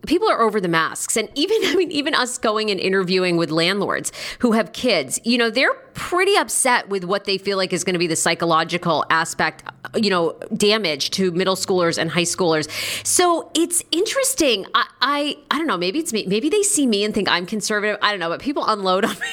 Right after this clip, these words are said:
And I'm like, "Oh my God." Okay, I don't know. I mean,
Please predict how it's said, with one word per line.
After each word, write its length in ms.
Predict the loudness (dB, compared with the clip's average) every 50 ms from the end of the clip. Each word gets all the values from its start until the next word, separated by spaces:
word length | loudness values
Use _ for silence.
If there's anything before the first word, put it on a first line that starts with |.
| -12 -14
And 100 | -12 -12 -12
I'm 80 | -12 -12 -16
like, 240 | -18 -14 -12 -12 -2 0
"Oh 280 | 2 2 2 2 0 2
my 80 | 2 2 4 4 4 2 0 -6 -14 -20 _ -8 -6 -6
God." 640 | -4 -6 -6 -8 -12 -14 -16 -20 _ _ 0 0
Okay, 280 | 0 -2 -2 -2 -2 -2 -2
I 220 | 0 2 2 2 0
don't 140 | -2 -2 -2
know. 300 | 0 0 0 0 0 0 -2
I 120 | -4 -4
mean, 360 | -4 -6 -4 -4 -4 -6 -6